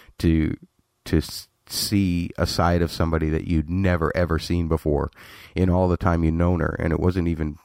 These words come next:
part of the person that you thought you loved. I mean, this isn't a par-, a matter of accepting this as a dark side of the person you love. This is, this is a matter of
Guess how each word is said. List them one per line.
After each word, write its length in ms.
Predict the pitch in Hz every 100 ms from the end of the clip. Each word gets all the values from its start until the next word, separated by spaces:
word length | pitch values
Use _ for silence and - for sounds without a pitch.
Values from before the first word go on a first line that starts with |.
| -
part 240 | - 85
of 120 | 78 -
the 120 | 87
person 360 | - 82 -
that 120 | 80 -
you 100 | -
thought 240 | 76 -
you 60 | -
loved. 440 | 85 107 80 - - - - -
I 40 |
mean, 140 | 92 95
this 200 | 135 127
isn't 280 | 107 104
a 80 | 92
par-, 320 | - - 90 - - -
a 80 | 92
matter 300 | 87 87 87
of 100 | 78
accepting 640 | - - 101 - 92 80
this 200 | 82 82
as 140 | 85 76
a 80 | 78
dark 300 | 85 90 -
side 200 | 80 76
of 100 | 76
the 60 |
person 360 | - 80 - 73
you 120 | 71
love. 300 | 73 69 - -
This 280 | - 117
is, 240 | 113 80 - - - _ -
this 180 | 113 113
is 100 | 98
a 60 |
matter 340 | 87 85 85 85
of 260 | 82 80